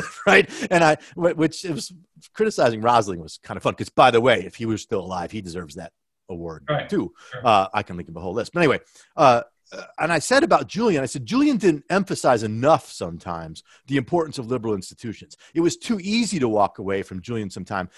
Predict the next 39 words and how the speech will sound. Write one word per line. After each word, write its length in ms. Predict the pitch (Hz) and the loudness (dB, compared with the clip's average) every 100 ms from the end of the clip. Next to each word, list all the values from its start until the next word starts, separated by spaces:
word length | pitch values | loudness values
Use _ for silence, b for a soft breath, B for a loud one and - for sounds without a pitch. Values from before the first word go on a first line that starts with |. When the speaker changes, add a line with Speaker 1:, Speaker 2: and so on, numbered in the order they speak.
| b | b
Speaker 1:
saying, 220 | - 120 | -4 2
"Oh, 240 | 214 226 - b _ _ _ | 4 4 2 b _ _ _
population 520 | 233 220 185 240 165 | 2 4 4 4 2
growth 260 | 131 123 120 | 4 4 2
is 100 | 101 | 2
good." 320 | 175 226 110 _ _ _ | 6 6 4 _ _ _
Well, 520 | 113 143 208 269 277 - _ _ _ _ - | -6 -4 -4 -6 -10 -14 _ _ _ _ 2
if 180 | 143 - | 2 2
the 120 | 123 | 0
institutions 720 | 127 - 101 - 226 427 392 | -2 -4 -6 0 0 2 0
are 60 | 151 | 2
right, 240 | 101 98 90 | 2 0 -2
it's 140 | - | -8
good. 340 | - 80 95 - B | -8 -6 -8 -10 B
Speaker 2:
Right. 180 | - | -4
Speaker 1:
If 60 | - | -2
it's 140 | 117 | -4
not, 340 | 156 226 269 127 | 0 2 2 2
it's 160 | 117 120 | 0 0
a 40 | |
nightmare, 460 | 165 285 117 107 - b b | 4 4 2 -6 -12 b b
right? 260 | 127 135 147 - | 4 4 4 -2
So, 420 | - 165 156 - | 4 6 6 2
so 200 | - 165 | -4 -2
that 320 | 139 175 208 - | 2 4 4 4
point 280 | 175 113 - | 0 0 0
and 120 | 143 | -2
the 40 | 156 | 0
point 240 | 165 151 | 0 0
that 40 | 147 | 0
we 120 | 139 | -4
were 60 | 123 | -4
just 180 | 117 - | -8 -6
talking 360 | 233 269 135 | -4 -4 -6
about, 280 | 98 95 87 | -6 -6 -6
right, 200 | 104 110 | -6 -6
which 200 | 113 110 | -6 -8
is, 180 | 131 110 - b b | -6 -6 -10 b b
yeah, 360 | 247 233 104 | 6 6 4